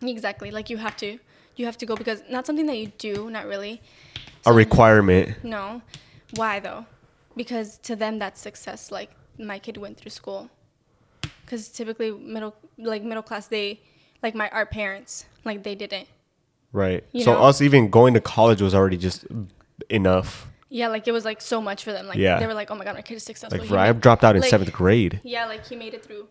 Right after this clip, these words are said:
Speaker 2: Yeah.
Speaker 1: He made it through school. Like, he's so successful, you know? So then, what do the rich see education as?
Speaker 2: Um, I mean, the key to greatness, basically.
Speaker 1: No, they see it as an opportu-, so, like, the reason, like, ag-, as an opportunity for,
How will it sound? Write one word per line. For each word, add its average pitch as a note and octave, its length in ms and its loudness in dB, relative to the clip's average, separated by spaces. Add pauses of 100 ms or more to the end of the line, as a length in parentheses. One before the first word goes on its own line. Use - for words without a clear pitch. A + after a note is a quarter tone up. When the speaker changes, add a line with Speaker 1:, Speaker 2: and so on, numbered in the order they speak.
(220)
Speaker 2:
Yeah. F2+ 240 -2
Speaker 1:
He A#3 80 -8
made G#3+ 100 -10
it G#3+ 80 -16
through G#3+ 120 -16
school. - 260 -18
Like, A3 140 -14
he's A3 140 -14
so - 140 -16
successful, G3+ 540 -18
you G3 100 -14
know? A3 120 -16 (500)
So A#3+ 160 -6
then, G#3+ 440 -10 (260)
what A3 200 -8
do G#3+ 80 -8
the G3+ 100 -8
rich G3+ 240 -10
see G3+ 340 -12 (180)
education G3 500 -14 (100)
as? - 220 -20 (400)
Speaker 2:
Um, E2+ 640 -2 (320)
I F2+ 100 -2
mean, F2 460 -4 (240)
the G2+ 140 2
key - 180 2
to A2 100 4
greatness, A2+ 460 6
basically. C3 640 2
Speaker 1:
No, A#3+ 480 -12
they B3 140 -6
see B3 240 -8
it A#3 80 -6
as G#3+ 160 -10
an G#3+ 80 -14
opportu-, A3 340 -16 (340)
so, - 140 -8
like, A3+ 280 -4
the A#3 100 -4
reason, B3 400 -8
like, A#3+ 200 -2
ag-, A3+ 280 -2
as A#3 160 -6
an A#3 80 -8
opportunity A#3 520 -10
for, G#3 460 -4